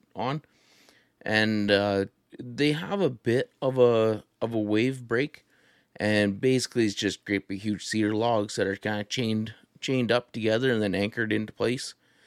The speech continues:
So you're able to bring your boat in, come between the docks and these big cedars,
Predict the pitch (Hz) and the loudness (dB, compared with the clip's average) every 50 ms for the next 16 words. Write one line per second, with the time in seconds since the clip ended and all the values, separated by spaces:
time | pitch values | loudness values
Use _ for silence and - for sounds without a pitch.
0 | _ _ _ - - 117 123 131 135 131 131 - 120 104 98 98 95 92 95 - | _ _ _ -2 0 2 4 4 4 2 0 2 2 4 6 4 4 2 -2 -4
1 | 139 143 139 123 107 110 117 117 117 117 - 117 110 110 110 107 - _ _ _ | -2 0 0 0 -2 -2 -2 -2 -2 -2 -2 -2 -2 0 -2 -4 -6 _ _ _
2 | _ _ _ _ _ _ _ - 117 127 113 101 - - 123 117 113 101 92 90 | _ _ _ _ _ _ _ -4 -2 0 0 -2 -2 -2 -2 0 0 0 0 0
3 | 95 107 104 98 101 101 - - - - _ - 120 107 95 87 87 95 107 104 | -2 0 0 0 -2 -4 -6 -14 -18 -16 _ -8 -4 -2 -2 -2 -2 -2 -2 -2
4 | - - - - 107 110 107 107 107 107 - - - | -2 -2 -4 -4 -2 -2 -2 -4 -4 -4 -6 -8 -8